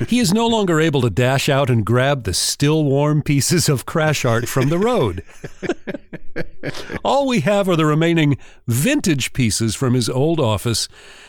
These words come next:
and the rare new arrivals that escape the crash cleanup. For better or worse, it's not like the old days. We apologize if you're visiting this webpage when there are no pieces for sale.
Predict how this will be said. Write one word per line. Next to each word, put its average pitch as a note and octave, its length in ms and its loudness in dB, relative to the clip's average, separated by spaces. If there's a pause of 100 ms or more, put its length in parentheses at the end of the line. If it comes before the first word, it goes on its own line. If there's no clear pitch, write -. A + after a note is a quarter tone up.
and A#3+ 220 0
the G3 100 2
rare E3 340 2
new D3 180 4
arrivals B2 560 2
that A#2 120 0
escape A2+ 480 -2
the A2 80 -2
crash G2 400 -2
cleanup. D#2+ 480 -6 (480)
For F#2 220 -4
better A#2+ 340 0
or D3 220 0
worse, D3 540 0 (160)
it's - 240 -4
not A3+ 180 0
like F3+ 220 0
the C#3+ 140 2
old D3+ 220 0
days. F#2+ 420 -2 (400)
We D3+ 160 2
apologize C3+ 760 0
if B2+ 140 -2
you're G#2+ 100 0
visiting E3 460 0
this F3+ 140 0
webpage D3+ 600 0
when A#2+ 180 0
there A2+ 120 2
are F#2+ 140 0
no G#2 260 0
pieces G#2+ 480 -4
for A2+ 180 -4
sale. C2 500 -8